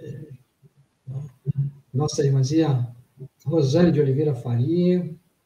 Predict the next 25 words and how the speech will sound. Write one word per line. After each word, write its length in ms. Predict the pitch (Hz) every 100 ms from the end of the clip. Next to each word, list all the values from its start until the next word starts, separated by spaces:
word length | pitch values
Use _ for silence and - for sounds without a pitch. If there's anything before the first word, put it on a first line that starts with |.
| _
também 320 | 123 120 123
tá 120 | 117
aqui, 580 | 123 120 151 160 160 151 _ _ _
agradecendo, 1040 | 127 123 120 117 - 139 151 160 151 135 - _ _ _ _ _ _ _ -
né, 220 | 123 131
suas 220 | - 120
reflexões. 1200 | - - 117 - - 151 160 165 160 - - - _ _ _ _ _ _ -
E 120 | 147
aos 160 | 165 -
dirigentes 580 | 175 190 143 175 185
das 180 | 156 147
casas 200 | - 147
espíritas 280 | 123 147 -
que 80 | 147
estão 40 |
aqui 200 | 131 120
conosco, 560 | 156 165 175 185 175 - _ _ _
né? 260 | 151 160 170 _ _ _ _ _ _ _ _
Tô 80 | -
vendo 240 | 117 120
aqui 200 | 113 -
a 40 | 127
nossa 300 | 120 117 120
querida 340 | - 120 127
irmã 400 | 117 120 131 123